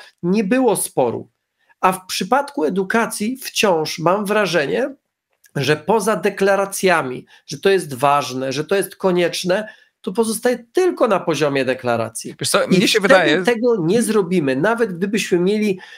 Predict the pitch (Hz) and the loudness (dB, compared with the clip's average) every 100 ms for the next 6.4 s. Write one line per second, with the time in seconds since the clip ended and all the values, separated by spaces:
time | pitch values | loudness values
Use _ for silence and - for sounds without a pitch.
0 | - 139 135 247 226 240 185 220 196 196 | -16 -10 0 2 2 0 2 2 2 2
1 | 208 202 208 190 196 190 196 170 185 175 | 0 0 0 0 2 2 2 0 0 0
2 | 175 160 180 165 160 160 143 170 196 190 | 2 2 2 0 0 0 2 0 0 -6
3 | 196 240 330 381 392 381 294 170 156 156 | -4 0 2 2 2 0 0 0 0 0
4 | 190 208 247 254 226 247 233 151 180 190 | 0 2 2 0 2 0 2 0 0 0
5 | 180 180 180 - 233 233 170 147 139 170 | 2 2 0 0 0 2 0 0 0 0
6 | 160 208 202 160 | 2 2 2 0